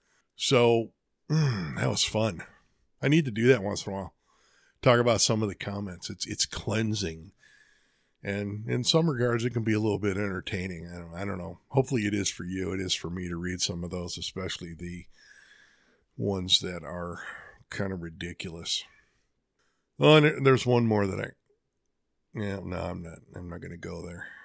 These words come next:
Well, no, no, I think I will. I think, I think I will. I got one more. I, I got one more last demonstration for anyone out there who thinks the world is finally free of morons.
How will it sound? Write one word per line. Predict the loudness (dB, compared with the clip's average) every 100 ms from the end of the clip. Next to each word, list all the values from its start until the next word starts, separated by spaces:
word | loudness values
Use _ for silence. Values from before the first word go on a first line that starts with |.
| -20 _
Well, | 4 6
no, | 6 6
no, | 6 6
I | 6
think | 4
I | 2
will. | 0 -4 -10 _ _
I | 0
think, | 0 0
I |
think | 0 0
I | 0
will. | -2
I | -2 -4
got | -2
one | 2 2
more. | 2 -2 -6 _ _ _ _ _ _ _ _ _ _
I, | -2 0
I | 2
got | 2 4
one | 6
more | 6 6 6
last | 6 6 4 4
demonstration | 2 2 0 -2 -2 -2 -6
for | -8 -10 0
anyone | 4 4 4
out | 4 2 -2
there | -4 -6 -8
who | -10
thinks | -8 -6 -4 -4
the | -4
world | -2 0 2 2 2 0
is | -6 -8
finally | -8 -6 -4 -6
free | -6 -8 -6 -4 -6
of | -8 -6
morons. | -4 -4 -4 -6 -10 -16 -14 -10 -10